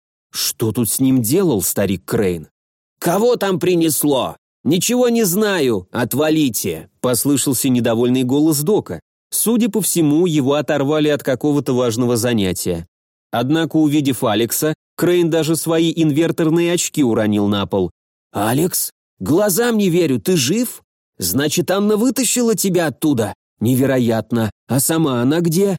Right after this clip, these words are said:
«В лазарете, без сознания.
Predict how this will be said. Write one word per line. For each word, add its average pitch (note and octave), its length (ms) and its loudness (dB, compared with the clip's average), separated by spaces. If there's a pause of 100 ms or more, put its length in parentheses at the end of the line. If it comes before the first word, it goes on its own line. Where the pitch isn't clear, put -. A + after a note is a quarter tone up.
(360)
«В F#2+ 140 -4
лазарете, D3+ 800 0
без G2+ 260 -2
сознания. G2 720 -2